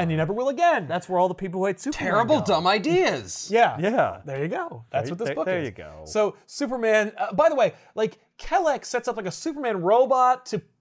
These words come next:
Speaker 1: talk to the T D I and, like, negotiate, like, uh, uh, an amount of time to allow them to vacate the volcano before they nuke them. Like, because
Speaker 3: Superman
Speaker 1: Superman's too busy fighting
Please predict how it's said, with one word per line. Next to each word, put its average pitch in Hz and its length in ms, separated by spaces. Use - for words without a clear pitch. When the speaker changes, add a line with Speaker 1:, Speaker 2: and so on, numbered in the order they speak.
Speaker 1:
talk 233 360
to 175 100
the 214 100
T 240 240
D 226 140
I 220 200
and, 214 140
like, 175 120
negotiate, 180 920
like, 180 240
uh, - 60
uh, - 640
an 208 100
amount 185 360
of 175 100
time 208 720
to 185 180
allow 170 460
them 208 520
to 196 300
vacate 190 640
the 170 80
volcano 165 580
before 185 320
they 175 140
nuke 165 320
them. 254 360
Like, 180 140
because 214 260
Speaker 3:
Superman 247 340
Speaker 1:
Superman's 214 120
too 277 80
busy 233 240
fighting 226 580